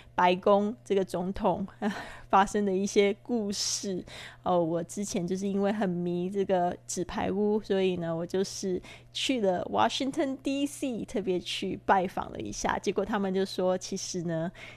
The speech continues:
这个纸牌屋的House of Cards并不是在华盛顿特区拍的，<laughs> 就是有很多取景式，但是呢，其实很多都是在Virginia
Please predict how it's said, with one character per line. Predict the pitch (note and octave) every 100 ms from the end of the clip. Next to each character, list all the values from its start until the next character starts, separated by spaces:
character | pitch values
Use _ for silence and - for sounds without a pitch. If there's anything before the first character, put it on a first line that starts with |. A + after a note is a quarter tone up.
| -
这 | - F#3
个 | F3 E3+ - -
纸 | - E3+
牌 | G3+ F3
屋 | F#3+ G3
的 | F#3+ F#3
House | - - G#3 -
of | G3
Cards | - F#3 A#2 E2+ - - - - - -
并 | C4+ G#3
不 | F3+
是 | F#3 G3+
在 | G3+ F#3 G3
华 | - G3
盛 | F#3+ - B3 G3+
顿 | A3+ G#3
特 | - C4+ A3
区 | G3+ - - G#3+ G#3
拍 | - F#3 F3+ F3+
的， | F#3 F3 A#3 -
<laughs> | - G4+
就 | - B3
是 | B3
有 | B3
很 | A3
多 | F#3+ A3+
取 | - G#3+ G3+
景 | G#3 F#3+ F3+
式， | - - F#3+
但 | F#3 F#3
是 | F#3+ F#3
呢， | F3 E3+ E3 F3 -
其 | - G3
实 | - F#3
很 | F3+ F3+
多 | F#3 F3+
都 |
是 | F#3 G3
在 | G3+ F3
Virginia | E3+ F#3 F3+ - G#3 G#3 F#3+ F3+ -